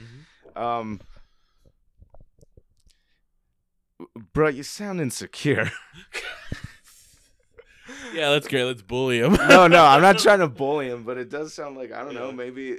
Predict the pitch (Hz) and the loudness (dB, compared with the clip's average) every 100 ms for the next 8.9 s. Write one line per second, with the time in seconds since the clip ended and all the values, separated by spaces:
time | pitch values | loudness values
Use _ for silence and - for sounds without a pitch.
0 | - 110 113 - 107 104 123 107 117 - | -14 -20 -20 -20 -20 -20 -16 -16 -16 -18
1 | 120 98 98 95 - 107 104 82 117 117 | -20 -20 -20 -20 -20 -18 -18 -16 -16 -14
2 | 101 107 _ _ _ _ _ _ _ _ | -14 -18 _ _ _ _ _ _ _ _
3 | _ _ _ _ _ _ _ _ _ _ | _ _ _ _ _ _ _ _ _ _
4 | _ _ _ _ 120 110 131 147 147 143 | _ _ _ _ -18 -12 -10 -8 -8 -8
5 | 127 107 131 127 107 113 113 110 104 95 | -8 -8 -10 -10 -12 -12 -12 -12 -12 -20
6 | _ 107 107 - 98 101 - 98 104 - | _ -14 -14 -16 -16 -16 -14 -16 -18 -20
7 | 104 95 92 90 85 _ _ _ _ 87 | -20 -20 -20 -20 -20 _ _ _ _ -20
8 | 78 - 95 80 82 _ _ 110 98 | -20 -20 -20 _ -20 _ _ -20 -20